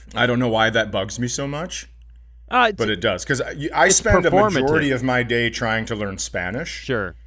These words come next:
Speaker 1: But I'm ne-, you know, I'm never like, uh, "Adios."
Speaker 2: Yeah.
Speaker 1: Or any, when I'm leaving a, a confrontation. I don't know, man. I just, I can't stand it.
Speaker 2: Now, I,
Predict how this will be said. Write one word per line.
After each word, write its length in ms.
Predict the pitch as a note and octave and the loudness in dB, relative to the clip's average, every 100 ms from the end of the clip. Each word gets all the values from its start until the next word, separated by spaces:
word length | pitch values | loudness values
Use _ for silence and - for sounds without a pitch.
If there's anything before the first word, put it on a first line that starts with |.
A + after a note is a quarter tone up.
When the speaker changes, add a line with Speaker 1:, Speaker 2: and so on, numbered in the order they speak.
| - - - - - - - - | -20 -20 -20 -20 -20 -20 -20 -6
Speaker 1:
But 180 | B2 D3 | 2 4
I'm 160 | D3 | 4
ne-, 160 | D3+ D#3 | 2 2
you 100 | D3 | 2
know, 140 | A#2+ | 0
I'm 180 | A2 B2+ | 0 0
never 220 | C3 B2 G#2+ | 2 0 -2
like, 300 | F2+ F#2 G2 | -4 -6 -8
uh, 200 | F2 E2 - - | -8 -12 -14 -2
"Adios." 1040 | - C#3 B2 A2+ A2+ G2+ - - - - - | 0 0 -4 -6 -8 -10 -8 -6 -8 -10 -16
Speaker 2:
Yeah. 260 | A#2+ A#2+ G2+ - | -10 -8 -8 -6
Speaker 1:
Or 120 | G#2+ | -4
any, 180 | A#2 A#2 | -4 -2
when 160 | B2 | -2
I'm 180 | A2+ G#2+ | -2 -2
leaving 360 | A#2+ B2 A#2+ G#2+ | -2 -2 -2 -4
a, 200 | F#2+ F#2 F#2 | -6 -8 -10
a 40 | F2+ - - | -10 -16 -12
confrontation. 960 | A#2 A2 A2+ G2+ - G2 G#2 D#2+ D#2+ - - - - - - - | -8 -8 -10 -12 -8 -10 -8 -12 -12 -20 -20 -16 -16 -16 -18 -8
I 100 | G2+ | -6
don't 140 | G#2 | -6
know, 180 | F2+ F2+ | -6 -8
man. 160 | F#2 G2+ | -6 -4
I 60 | |
just, 180 | G#2 G#2 | -4 -4
I 100 | A2+ | -4
can't 280 | A2+ G#2+ F2+ | -2 -6 -6
stand 320 | - F2 E2+ | -12 -12 -10
it. 40 | C#3 | -2
Speaker 2:
Now, 180 | E3+ G#3 | 0 2
I, 400 | B3+ D4+ D#4+ | 2 0 -2